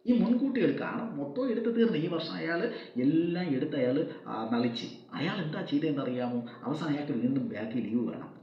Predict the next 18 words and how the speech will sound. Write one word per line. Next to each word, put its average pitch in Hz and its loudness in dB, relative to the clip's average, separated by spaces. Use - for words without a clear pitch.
ഹാഫ് 185 -4
ഡേ 196 -2
ലീവാണ്. 190 -2
അടുത്ത 202 6
വർഷത്ത് 165 0
ലഭിക്കുന്ന 127 0
ഹാഫ് 131 -4
ഡേ 156 6
ലീവ് 135 2
മുൻകൂറായി 170 2
അദ്ദേഹം 139 4
എടുക്കാം. 113 0
ഇതിനെ 277 2
പറയുന്ന 123 -2
പേരാണ് - -2
leave 160 4
not 117 2
due. - 0